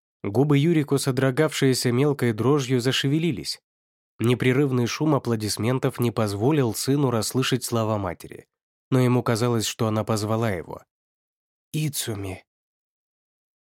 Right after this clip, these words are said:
Тонувшее в воде солнце придавало морю сиреневую окраску. В ожидании электрички Идзуми любовался виноградно-синей гладью волн и общался по телефону с Каори. «Как мама?»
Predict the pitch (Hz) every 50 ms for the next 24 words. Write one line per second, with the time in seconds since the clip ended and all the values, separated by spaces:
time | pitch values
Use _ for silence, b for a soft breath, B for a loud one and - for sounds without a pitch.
0 | _ _ _ - 117 127 156 180 180 - - 170 156 147 131 120 127 127 123 143
1 | 151 139 - 151 147 139 131 - - 123 - 117 117 110 117 110 110 123 120 113
2 | 107 104 107 123 131 123 117 107 98 - - - - - 123 156 180 170 160 147
3 | 139 147 143 131 113 - - 104 87 - - - - - - - _ _ _ _
4 | _ _ _ _ _ _ 107 113 120 131 139 139 160 160 147 147 143 135 127 123
5 | 117 - - - - 180 147 - - 160 160 165 160 131 - 131 131 131 123 120
6 | 117 110 117 113 110 123 131 120 - - 117 107 107 107 107 104 101 - - 151
7 | 156 123 117 120 117 110 - - 123 120 117 113 107 101 107 107 117 117 107 107
8 | 110 107 95 95 92 92 90 87 - - _ _ _ _ _ _ - 196 175 147
9 | - - 180 170 - - 135 - 117 - 113 110 110 - - 120 117 113 107 101
10 | - - 101 90 80 - - - - - _ _ _ _ _ _ _ _ _ _
11 | _ _ _ _ _ _ _ _ _ - 139 139 - 120 107 101 104 117 123